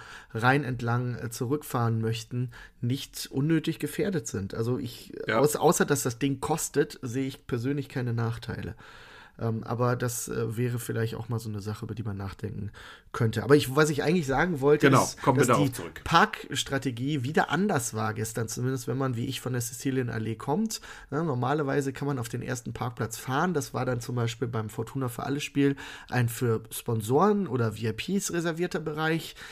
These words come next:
Speaker 1: Dann war es bei Wien Wiesbaden, war er wieder offen. Und, äh, jetzt war er teilweise befüllt, teilweise auch noch nicht.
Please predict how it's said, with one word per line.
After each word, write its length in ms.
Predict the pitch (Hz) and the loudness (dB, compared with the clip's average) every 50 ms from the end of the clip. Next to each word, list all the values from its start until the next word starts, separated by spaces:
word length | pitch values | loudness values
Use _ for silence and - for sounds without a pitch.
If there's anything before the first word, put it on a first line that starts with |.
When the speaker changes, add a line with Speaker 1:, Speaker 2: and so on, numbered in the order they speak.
| - - - | -16 -10 -6
Speaker 1:
Dann 160 | - 135 120 113 | -2 0 2 2
war 100 | 123 123 | 2 2
es 100 | 120 120 | 0 -2
bei 240 | - - 120 107 | -2 -2 0 2
Wien 240 | 117 127 123 117 107 | 2 2 2 2 0
Wiesbaden, 480 | 120 139 139 - - 123 120 117 113 104 | 0 -4 -4 -2 -2 0 0 -2 -2 -2
war 120 | 110 110 110 | -2 0 0
er 100 | 110 117 | -2 -2
wieder 220 | 113 110 - - | -4 -4 -4 -2
offen. 380 | - 165 - - 214 202 196 - - - - - - - | -2 -4 -2 0 0 0 0 0 -4 -12 -16 -18 -8 2
Und, 400 | - 139 143 143 139 131 - - | 4 6 6 6 4 0 -2 -4
äh, 160 | - 131 123 - | -2 -2 -2 0
jetzt 520 | - 113 131 151 151 - - - - - - | 0 0 0 2 0 -2 -6 -8 -12 -14 -10
war 360 | - 123 113 131 127 135 - | -8 -4 0 0 0 0 0
er 280 | - 123 117 117 117 - | 0 0 0 0 -2 -4
teilweise 600 | - - - - 185 185 180 185 185 190 175 180 | -6 -2 2 4 4 4 4 4 2 2 2 0
befüllt, 580 | 170 180 165 - - 175 175 190 190 - - - | -2 -2 -4 0 2 4 4 4 4 2 -2 -2
teilweise 540 | - 160 160 151 143 139 131 120 - - - | 2 2 2 4 4 4 2 2 0 -4 -6
auch 180 | - - - | -8 -8 -6
noch 280 | - 110 110 110 107 - | -6 -4 -4 -4 -4 0
nicht. 400 | 120 139 202 208 - - - | 2 2 2 2 0 -4 -10